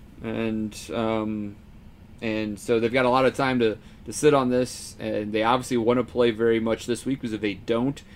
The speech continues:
they, uh, would not get to, uh, six, six games, which they need to do to, to play in the Big Ten title game. So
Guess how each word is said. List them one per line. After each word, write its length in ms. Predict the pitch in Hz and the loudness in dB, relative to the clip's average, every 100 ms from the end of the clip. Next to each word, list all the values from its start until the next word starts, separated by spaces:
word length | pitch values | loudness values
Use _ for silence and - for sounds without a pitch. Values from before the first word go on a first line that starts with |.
| - - | -20 -10
they, 480 | 113 110 104 101 107 - | -2 0 0 -2 -4 -6
uh, 160 | 104 | -8
would 240 | 104 107 107 | -6 -4 -4
not 260 | 107 - | -6 -8
get 220 | - 117 - | -4 -4 -4
to, 580 | - 117 110 107 104 95 - - - | -10 -6 -4 -4 -6 -10 -20 -20 -12
uh, 160 | 107 101 | -8 -8
six, 340 | - 135 - | -4 -4 -4
six 460 | - - - 135 - | -14 -12 -6 -6 -2
games, 400 | 123 123 151 135 | 0 0 -2 -6
which 120 | 107 | -8
they 200 | 104 107 | -4 -2
need 180 | 107 113 | -2 -4
to 80 | |
do 180 | 107 113 | -2 0
to, 180 | 110 101 - - - | 2 0 -4 -18 -12
to 80 | - | -12
play 260 | - 123 117 | -2 2 2
in 60 | |
the 60 | 110 | 0
Big 180 | 104 107 | 0 -2
Ten 180 | - 104 | -2 -8
title 340 | - 127 120 | -4 -2 0
game. 300 | 107 95 92 | -2 -8 -10
So 300 | 87 104 98 | -10 -6 -6